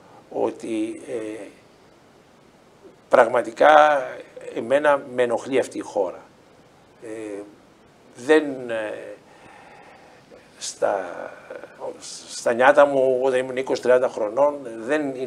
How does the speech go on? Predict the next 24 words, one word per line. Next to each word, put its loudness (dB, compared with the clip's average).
την -6
ήθελα 0
να 0
την -8
δω 4
σε -4
αυτήν -12
την -16
κατάσταση -6
που -14
είναι -10
τώρα. -8
Και -2
αισθάνομαι -2
και -6
μία -2
ευθύνη, -4
γιατί -8
ήμουνα -4
κρατικός -6
λειτουργός, -6
εντάξει, -4
δεν -4
φ-, -16